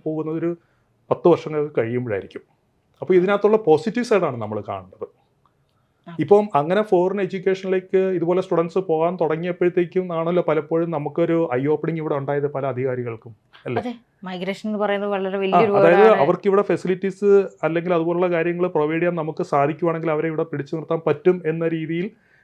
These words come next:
Speaker 1: ഫോറിൻ യൂണിവേഴ്സിറ്റീസിനെ അവരെ ഇന്ത്യയിൽ വന്നിട്ട് ഓപ്പൺ ചെയ്യാനായിട്ടുള്ള പെർമിഷൻ വരെ കൊടുക്കാൻ തുടങ്ങുന്നില്ലേ?
Speaker 2: അതെ.
Speaker 1: ഇതൊക്കെ എന്തുകൊണ്ടാണ് വന്നത്? അപ്പോൾ ഏതൊരു നല്ല കാര്യവും അതിൻ്റെ ആ പോസിറ്റീവായിട്ടുള്ള കാര്യത്തിൽ കൂടെ നമ്മൾ നോക്കുവാണെങ്കിൽ നമുക്ക് അതിനകത്തുള്ള പോസിറ്റീവ് ബെനിഫിറ്റ്സും കൂടെ, ആ,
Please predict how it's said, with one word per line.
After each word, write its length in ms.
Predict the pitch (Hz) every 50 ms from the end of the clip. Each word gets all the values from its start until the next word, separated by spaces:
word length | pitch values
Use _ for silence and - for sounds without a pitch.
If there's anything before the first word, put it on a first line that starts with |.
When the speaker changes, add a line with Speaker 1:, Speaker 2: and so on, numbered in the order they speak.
| _ _ -
Speaker 1:
ഫോറിൻ 320 | 143 143 151 165 180 190 196 185
യൂണിവേഴ്സിറ്റീസിനെ 720 | 170 165 175 175 175 175 170 - 175 175 175 170 - 185 185 175 165
അവരെ 180 | 160 165 180 175 170
ഇന്ത്യയിൽ 320 | 147 156 151 165 180 180 175
വന്നിട്ട് 320 | 175 170 160 160 156 - 170
ഓപ്പൺ 240 | 151 147 151 170 170 160
ചെയ്യാനായിട്ടുള്ള 500 | 175 165 165 165 160 - 165 165 165 165 165 165 160 - _ -
പെർമിഷൻ 340 | 135 147 160 151 - 180 175
വരെ 120 | 170 170
കൊടുക്കാൻ 320 | 160 160 151 143 143 151 151 139
തുടങ്ങുന്നില്ലേ? 480 | 131 127 131 135 123 110 98 95 92 - _ _ _ _ _ _ _ _ _ -
Speaker 2:
അതെ. 200 | 185 160 180 - - _ -
Speaker 1:
ഇതൊക്കെ 220 | 120 139 139 180 165
എന്തുകൊണ്ടാണ് 360 | 156 165 175 180 175 180 170 165
വന്നത്? 220 | 160 160 156 156 156 - _ _ _ _ _ _ _ _ _
അപ്പോൾ 220 | 113 110 - 185 208 208 - 127
ഏതൊരു 400 | 123 127 131 147 160 196 214 233 233 190
നല്ല 200 | 165 160 180 202 220 214
കാര്യവും 400 | 202 196 196 196 202 214 240 262 - _ _ _ _ _ _ _ _ _ -
അതിൻ്റെ 300 | 147 151 165 165 185 196 196 190 151 147
ആ 20 | 160 170 135
പോസിറ്റീവായിട്ടുള്ള 840 | - 143 147 147 147 - 170 - 226 226 233 226 220 220 220 214 214 208
കാര്യത്തിൽ 300 | 208 190 175 180 - 196 185 -
കൂടെ 120 | 196 185 190
നമ്മൾ 140 | 180 180 180
നോക്കുവാണെങ്കിൽ 580 | 180 165 151 - - 175 160 156 156 165 214 254 - -
നമുക്ക് 220 | 160 156 156 151 165
അതിനകത്തുള്ള 380 | 151 151 147 143 143 143 151
പോസിറ്റീവ് 420 | 151 - 139 123 - - 131 143 131 127
ബെനിഫിറ്റ്സും 460 | 123 135 127 - 156 143 - - 143
കൂടെ, 120 | 135 143 185
ആ, 680 | - _ _ _ _ _ _ _ _ _ _ _ _